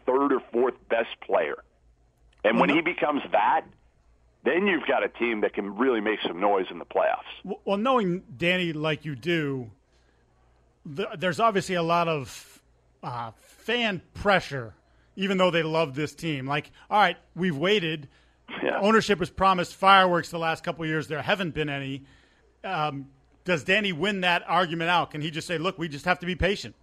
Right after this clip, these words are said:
Speaker 2: Like you said, next year's draft is better than this one.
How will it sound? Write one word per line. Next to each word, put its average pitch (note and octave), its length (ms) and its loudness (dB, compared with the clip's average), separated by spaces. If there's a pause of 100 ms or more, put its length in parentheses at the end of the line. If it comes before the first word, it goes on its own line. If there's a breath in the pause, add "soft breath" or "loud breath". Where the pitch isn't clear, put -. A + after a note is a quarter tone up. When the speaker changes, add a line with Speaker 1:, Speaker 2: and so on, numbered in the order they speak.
(240)
Speaker 2:
Like D#3+ 180 -4
you G3 100 -4
said, C#3 260 -4
next E3+ 220 -4
year's F#3+ 140 -2
draft F#3 280 0
is D3 80 -14
better F3 220 0
than E3 180 -4
this G3 220 -6
one. G3 280 -4